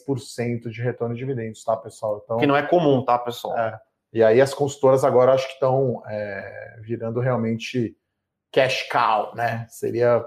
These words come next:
Speaker 1: vacas leiteiras aí, tão pagando dividendo gordo. Nesse caso foi um pouco maior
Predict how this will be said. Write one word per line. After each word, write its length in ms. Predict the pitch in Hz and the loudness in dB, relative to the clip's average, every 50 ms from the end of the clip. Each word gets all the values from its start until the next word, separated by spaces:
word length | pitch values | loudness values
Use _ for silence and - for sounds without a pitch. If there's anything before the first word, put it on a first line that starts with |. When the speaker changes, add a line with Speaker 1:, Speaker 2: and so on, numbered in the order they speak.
| - - _ _ - | -8 -18 _ _ -2
Speaker 1:
vacas 400 | 127 135 135 135 - 139 127 - | 0 0 0 0 0 -2 0 2
leiteiras 640 | 139 131 120 - - - 117 120 117 110 110 98 117 | 2 2 2 2 0 0 2 2 4 2 0 0 0
aí, 320 | 110 104 107 117 120 117 _ _ _ _ _ _ - | -2 -2 -2 -2 -4 -6 _ _ _ _ _ _ -6
tão 140 | 107 113 | -6 -4
pagando 420 | 113 - 120 110 104 117 117 117 113 | 0 0 0 2 2 0 0 0 -2
dividendo 460 | 110 117 113 113 110 113 113 113 123 | -4 -4 -6 -4 -2 -2 -2 0 -2
gordo. 680 | 113 113 120 123 127 135 139 139 139 160 160 - - - | 0 4 6 6 8 8 8 6 4 2 2 0 -6 -6
Nesse 280 | - 156 156 - - | -4 -4 -4 -2 0
caso 260 | - 160 165 175 190 | 0 0 2 0 -2
foi 140 | 180 - 185 | 0 2 2
um 120 | 180 170 - | 2 2 2
pouco 280 | - 165 165 - 196 | 2 2 2 2 2
maior 580 | 180 175 165 139 127 123 123 131 143 160 - | 2 4 6 6 6 6 6 6 6 2 0